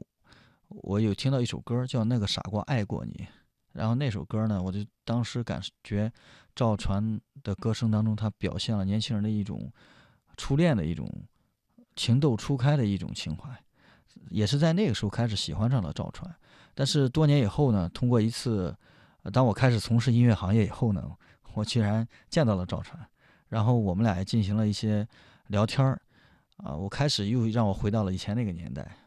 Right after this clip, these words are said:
那么我跟传哥呢，当时我记得我最早第一次见面是我们在北京的港澳中心酒店，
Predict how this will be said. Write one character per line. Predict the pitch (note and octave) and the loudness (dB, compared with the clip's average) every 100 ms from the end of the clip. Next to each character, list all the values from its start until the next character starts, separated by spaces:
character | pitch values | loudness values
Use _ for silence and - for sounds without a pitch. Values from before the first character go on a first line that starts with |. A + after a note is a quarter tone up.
| _ | _
那 | - | -4
么 | D#3 | 0
我 | A#2+ G2 | 2 2
跟 | C#3+ E3 D#3+ - - - _ _ - | 2 2 0 -6 -20 -20 _ _ -6
传 | - B2+ D3 | 2 4 6
哥 | E3+ F3+ | 4 4
呢， | C3 | 4
当 | G2+ B2 C3 | 2 2 2
时 | A#2 - A2+ | 2 0 0
我 | A#2 F2+ | 2 0
记 | - | 0
得 | G#2 F#2 E2 - _ _ _ _ _ | 0 0 -2 -6 _ _ _ _ _
我 | - A2 | -4 0
最 | - | 2
早 | C3 F#2 | 2 2
第 | A#2 | 0
一 | C#3 | 0
次 | C3+ | 0
见 | B2 B2+ | 0 2
面 | A#2 | 2
是 | G#2 | 0
我 | G2+ | -4
们 | F2 | -4
在 | A2+ G#2 | -2 -2
北 | G2 | -2
京 | F2+ A2 | -2 -2
的 | |
港 | G#2 F#2+ | -2 -2
澳 | |
中 | G#2 A#2+ | 0 0
心 | - C3 | 0 -4
酒 | - | -4
店， | B2+ | -4